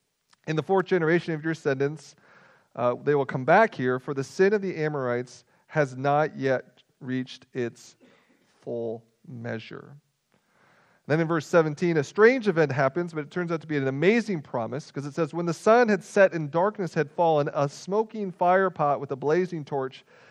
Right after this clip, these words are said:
appeared and passed between the pieces." The two pieces were, were animal carcasses, severed,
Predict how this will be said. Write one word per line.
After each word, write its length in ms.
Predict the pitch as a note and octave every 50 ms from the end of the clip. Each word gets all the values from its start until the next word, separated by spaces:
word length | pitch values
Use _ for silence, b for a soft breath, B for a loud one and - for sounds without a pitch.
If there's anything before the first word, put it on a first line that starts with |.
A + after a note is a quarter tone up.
| b b
appeared 640 | - D3 - - - A#3+ B3 B3+ B3 A#3+ A3+ G#3 -
and 180 | F#3 F3 E3+
passed 580 | - - - G3+ F#3+ F#3+ F#3 - - - - -
between 440 | E3+ D#3+ - - F3+ E3+ D#3+ D#3 D#3
the 80 | D#3
pieces." 640 | C#3+ - G3 F#3 - - C3 G#2+ G2 - - - B B B B B B B B B B
The 80 | - E3+
two 180 | - C#4 C4+
pieces 420 | G#3+ - A3+ A#3 A3+ - G3+ E3 D#3
were, 320 | D#3 D3+ D3 C#3 B2+ B2 b b b b b b b
were 160 | - D3+ D#3 -
animal 360 | D3+ D3+ E3 F#3+ G#3+ A3 A3+ G#3+
carcasses, 920 | - - A3 G#3 G#3 - G#3+ - - C4 C4+ B3+ - - - - - _ _ _ _ _ _ _ _ _ _ _ _ _ _ _ _ _ _ _ _ _ _
severed, 760 | - - - - - G#3 G3 F#3+ G#3+ A3 B3 C4 B3+ A#3+